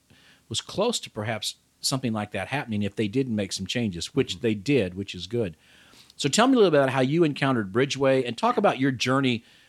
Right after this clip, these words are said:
Speaker 1: from where you were to moving here to Alpharetta, moving your family. You're, it's all fresh to you right now. You, you've been here how long?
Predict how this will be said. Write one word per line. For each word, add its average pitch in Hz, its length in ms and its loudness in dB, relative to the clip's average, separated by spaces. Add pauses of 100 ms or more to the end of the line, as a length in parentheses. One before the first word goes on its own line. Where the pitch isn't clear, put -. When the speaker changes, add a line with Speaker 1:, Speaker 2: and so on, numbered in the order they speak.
(120)
Speaker 1:
from 113 180 0
where 151 140 4
you 156 180 2
were 127 340 4
to - 140 -8
moving 120 320 2
here 117 120 0
to 113 60 2
Alpharetta, 110 480 2
moving 117 240 2
your 110 100 0
family. 104 420 0
You're, 98 260 -4
it's 120 160 -6
all 165 160 4
fresh - 380 0
to 104 100 -4
you 92 100 -2
right 87 200 -6
now. 87 100 -8
You, 92 160 -4
you've 127 80 -8
been 143 140 4
here 131 100 2
how 135 180 0
long? 151 280 0